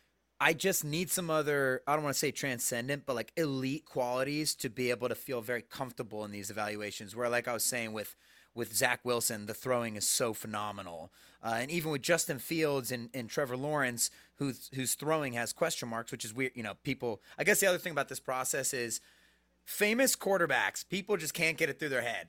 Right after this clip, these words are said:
If you are a famous quarterback, which is Ohio State, U S C, Alabama,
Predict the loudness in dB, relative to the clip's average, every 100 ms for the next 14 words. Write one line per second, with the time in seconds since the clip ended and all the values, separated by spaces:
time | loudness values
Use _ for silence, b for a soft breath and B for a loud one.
0 | _ -4 -2 0 4 4 4 2 0 2
1 | 2 2 2 2 2 2 -2 -2 -4 0
2 | 0 -2 _ -2 4 4 4 4 2 2
3 | 0 2 2 2 0 -2 0 2 4 2
4 | -2 -2